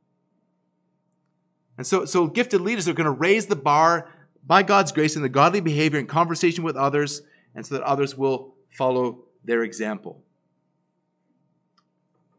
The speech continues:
Fourth, mercy. Paul finishes the, the gift, list of gifts in Romans twelve eight, saying that the one who does acts of mercy with cheerfulness.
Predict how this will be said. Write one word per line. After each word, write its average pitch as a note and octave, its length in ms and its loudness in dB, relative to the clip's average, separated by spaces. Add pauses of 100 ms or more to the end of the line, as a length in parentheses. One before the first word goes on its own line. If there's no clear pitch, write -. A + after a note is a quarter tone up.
(380)
Fourth, D#3+ 340 2 (480)
mercy. C3 460 0 (2000)
Paul F#3+ 220 2
finishes G3+ 460 2
the, E3 120 -2
the C#3+ 140 -4
gift, F#3 360 2 (160)
list F#3 260 0
of D3 100 -2
gifts F3 260 0
in D3+ 80 -4
Romans D#3 400 -2 (160)
twelve D#3 260 4
eight, E3 200 2
saying D#3 340 0
that D#3 140 -2
the C3+ 80 0
one D#3 260 2
who F3 160 2
does D3 380 4
acts D3+ 320 2
of C3 80 0
mercy D#3 560 0 (180)
with E3 220 0
cheerfulness. F3 840 -4